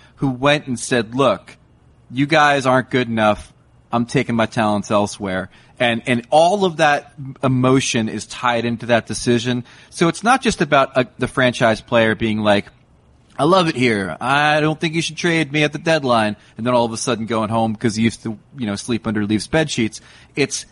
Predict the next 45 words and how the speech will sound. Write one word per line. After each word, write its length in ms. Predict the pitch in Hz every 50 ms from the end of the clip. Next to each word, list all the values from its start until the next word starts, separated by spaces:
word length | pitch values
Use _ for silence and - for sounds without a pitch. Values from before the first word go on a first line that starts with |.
| _
him 300 | - - - 190 202 196
being 280 | 170 180 170 160 156 147
symbolic 760 | - - 147 131 123 110 120 117 117 117 120 117 110 - -
of 180 | 120 117 - - _ -
all 420 | 131 127 131 131 127 127 123 117
of 100 | 110 104
the 80 | 104 107
people 520 | - - 117 101 - 104 98 101 98 - _ - - - _
who 160 | - 127 120
have 140 | 113 101 - -
ever 320 | 120 110 98 110 104 101
turned 360 | 98 - - 123 117 110 107
their 80 | 107 104
backs 360 | - 117 107 104 101 - -
on 80 | 107 98
this 160 | 101 95 -
franchise 640 | - - 101 98 101 95 - - 98 98 101 95 107
and 80 | 104 - -
all 240 | 131 131 131 135 127
of 60 | 117
the 60 | 117 113
people 320 | - 120 110 - 113 110
who 100 | 107 113
have 140 | 110 107 104
ever 200 | 110 101 104 107
said 320 | - - 117 107 104 104 - - - - -
that 100 | - 98
the 140 | 120 113 -
Islanders 480 | 117 113 110 113 113 107 107 101 -
are 100 | 107 101
inferior. 600 | 101 101 - - 110 101 104 104 104 101 98 101
And, 220 | - - 123 120 107
and, 260 | 123 117 110 110 107 - - - - - -
you 60 | 143
know, 80 | 127 117
that's 220 | 147 151 - -
very 400 | - 123 120 131 160 165 180 180
much 240 | 170 165 156 147 -
a 40 | 135
part 300 | - - - 123 120 117
of 80 | 113 107
this. 260 | 117 110 - - - -
And 300 | 123 110 107 107 107 - _ - -
that 280 | 123 117 117 - 120
day 460 | 113 127 123 123 123 123 123 120 113